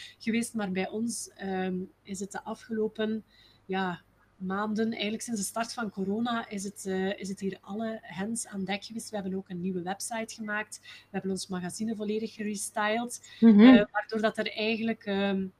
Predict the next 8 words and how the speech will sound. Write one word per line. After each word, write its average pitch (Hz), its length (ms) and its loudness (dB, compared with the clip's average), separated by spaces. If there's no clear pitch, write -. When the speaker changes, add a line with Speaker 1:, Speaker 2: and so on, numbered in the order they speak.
Speaker 1:
ja, 190 280 -4
heel 220 280 -4
weinig 220 340 -4
extra - 540 -12
tijd, 214 440 -4
ehm, 185 640 0
over 247 320 0
was. 269 400 2